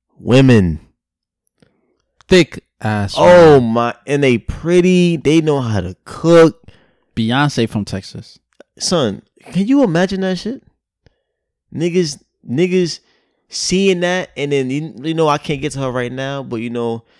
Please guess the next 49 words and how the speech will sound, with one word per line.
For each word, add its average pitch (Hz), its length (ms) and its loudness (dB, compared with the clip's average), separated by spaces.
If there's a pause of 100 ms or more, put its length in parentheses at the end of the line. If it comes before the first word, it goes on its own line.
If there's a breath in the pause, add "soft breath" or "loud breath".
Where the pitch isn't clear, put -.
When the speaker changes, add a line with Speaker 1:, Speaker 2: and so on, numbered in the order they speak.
(200)
Speaker 1:
maybe 120 220 -8
she, 127 240 -6
you 90 80 -10
know 131 60 -4
what 127 40 -4
I'm 127 40 -8
saying? 127 340 -4
I 113 100 -4
go 120 180 0
home, 127 360 2
think 127 180 -2
about 123 200 -4
her. 123 60 -6
You 185 140 -10
can't 185 280 -4
Speaker 2:
Yeah. 180 60 -2
Speaker 1:
even, 151 260 -6
you 190 100 -12
can't 185 180 -6
even 147 180 -6
let 147 120 -12
that 139 160 -8
off, 156 240 -6
son. 135 160 -12
Speaker 2:
I 127 80 -2
just 139 260 -4
thought 135 200 0
about 110 260 -6
Speaker 1:
She 240 100 0
Speaker 2:
some- 247 60 0
Speaker 1:
can't 254 200 2
even 196 220 4
jerk 196 260 4
you 175 160 4
off, 175 260 6
son. 113 100 -2
Speaker 2:
I 127 40 0
just 143 280 -2
thought 139 160 0
of 120 100 -2
something. 98 440 -8 (1120)
Now, 113 480 -8 (260)
of 147 140 -2
course, 190 440 0
you 165 140 -2
know, 139 140 2
it's 120 160 -4
the 131 80 -4
Democrat 131 680 -2